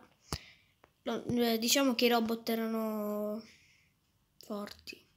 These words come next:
Cioè, ah, come vedete ancora io in quattro pugni riesco ad uccidere quelli. Meno male, io uso il primo perché ha la carica veloce, quindi...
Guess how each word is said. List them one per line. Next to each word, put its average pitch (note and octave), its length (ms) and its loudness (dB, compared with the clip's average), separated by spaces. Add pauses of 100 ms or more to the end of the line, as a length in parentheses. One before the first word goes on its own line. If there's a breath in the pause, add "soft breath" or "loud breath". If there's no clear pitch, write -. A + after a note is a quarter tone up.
(640 soft breath)
Cioè, B3 400 -2
ah, A#3 180 0
come C#4 240 6
vedete C#4 300 2
ancora B3 340 2
io B3 140 4
in A3+ 320 0 (360)
quattro A#3+ 300 -2
pugni A#3+ 320 2
riesco A#3 280 0
ad A3+ 100 -2
uccidere A3+ 480 2
quelli. - 600 -6 (3000 loud breath)
Meno C#4+ 160 0
male, F4 280 2
io F4+ 260 6
uso D4+ 220 2
il B3 140 2
primo F#4 280 -2
perché C#4 280 -4
ha B3 100 0
la A#3+ 220 0
carica D#4 360 0
veloce, A#3+ 600 0
quindi... C#4+ 440 -2